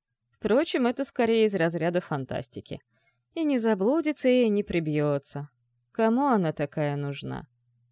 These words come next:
Девчонка от прогулки к речке отказалась, пошла нюхать цветочки. Клим уже собирался отвернуться,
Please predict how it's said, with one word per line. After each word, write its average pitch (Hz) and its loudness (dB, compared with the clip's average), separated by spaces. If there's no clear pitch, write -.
Девчонка 269 -2
от 269 0
прогулки 226 0
к - -6
речке 170 0
отказалась, 170 -4
пошла 294 0
нюхать 208 -4
цветочки. - -10
Клим 233 4
уже 214 4
собирался 208 4
отвернуться, 196 0